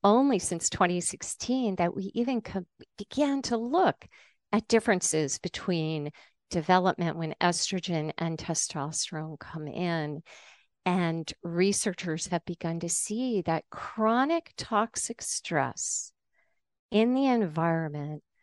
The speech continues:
begins to shift genes in the developing female brain as estrogen comes in,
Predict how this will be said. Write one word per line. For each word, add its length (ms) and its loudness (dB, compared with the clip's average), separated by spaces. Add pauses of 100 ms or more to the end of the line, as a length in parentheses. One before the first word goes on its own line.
(280)
begins 500 4
to 140 -4
shift 680 0 (100)
genes 800 0
in 80 -2
the 80 2
developing 640 2
female 480 0
brain 400 0 (100)
as 360 4
estrogen 640 0
comes 360 -6
in, 300 -4